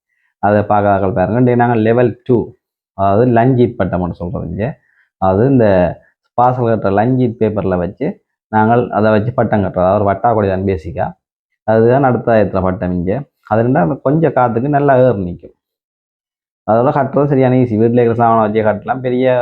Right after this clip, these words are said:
காசு செலவாகாது. இப்ப நான் இன்றைக்கு எப்படி அதை கட்டுறேன்னு பார்ப்போம். அதாவது கடைசியா எப்படி அது முச்ச ஓடுறோன்னு சொல்லுங்க. So, so, நீங்க ஸ்கிப் பண்ணால் வீடியோவையும் பாருங்கோ. அப்படி மறக்காமல் எங்க சேனலையும்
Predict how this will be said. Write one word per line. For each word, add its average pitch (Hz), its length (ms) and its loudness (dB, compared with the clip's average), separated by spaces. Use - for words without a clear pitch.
காசு 113 240 2
செலவாகாது. 113 640 0
இப்ப - 220 -6
நான் 120 160 2
இன்றைக்கு 127 220 2
எப்படி 131 160 0
அதை 110 80 0
கட்டுறேன்னு 117 400 0
பார்ப்போம். 107 440 -2
அதாவது 120 280 -2
கடைசியா 127 340 0
எப்படி 120 200 2
அது 110 120 2
முச்ச 110 240 0
ஓடுறோன்னு 104 380 0
சொல்லுங்க. 110 240 -2
So, 135 120 2
so, 117 140 -2
நீங்க 104 160 -2
ஸ்கிப் 123 340 -2
பண்ணால் 120 340 2
வீடியோவையும் 110 480 2
பாருங்கோ. 104 380 0
அப்படி 101 240 -2
மறக்காமல் 113 540 0
எங்க 107 160 -2
சேனலையும் 113 360 -2